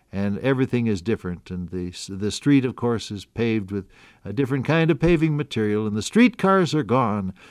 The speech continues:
and the church across the street, Eagle Avenue Baptist Church, is gone. I used to go to that church. I sat on the aisle and listened to Paul Rader preach and saw,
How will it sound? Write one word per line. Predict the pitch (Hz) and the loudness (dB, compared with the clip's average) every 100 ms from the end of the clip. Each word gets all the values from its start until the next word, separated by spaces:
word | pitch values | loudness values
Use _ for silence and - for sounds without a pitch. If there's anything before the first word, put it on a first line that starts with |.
| - - | -14 -8
and | 113 | -4
the | |
church | 147 240 254 - | 0 4 4 2
across | 190 226 208 - | 2 4 4 2
the | |
street, | 196 - 233 143 | -2 2 4 4
Eagle | 175 185 190 | 4 6 6
Avenue | 185 165 175 | 6 6 4
Baptist | 160 180 180 175 - | 6 2 2 -2 -2
Church, | - 185 - 127 | 2 2 2 -4
is | 95 | -2
gone. | 131 156 147 120 80 _ - - - - | 0 2 0 -2 -8 _ -20 -20 -20 -8
I | 98 127 | 0 2
used | 147 135 | 4 2
to | 123 | -2
go | 107 147 | 2 2
to | 151 | 4
that | 147 143 | 2 2
church. | - 160 - | 0 0 0
I | 123 120 | -2 -2
sat | - 143 139 | -2 -2 0
on | 131 127 | 0 0
the | 135 | 0
aisle | 131 143 135 | 2 0 -2
and | 123 120 | -2 -2
listened | 143 - 127 | -2 -2 -4
to | |
Paul | 120 139 135 135 | -2 2 2 4
Rader | 147 131 131 | 4 2 0
preach | - 147 139 - | 0 -2 0 -4
and | 98 - - - | -6 -8 -16 -14
saw, | - 139 139 131 | -2 2 4 2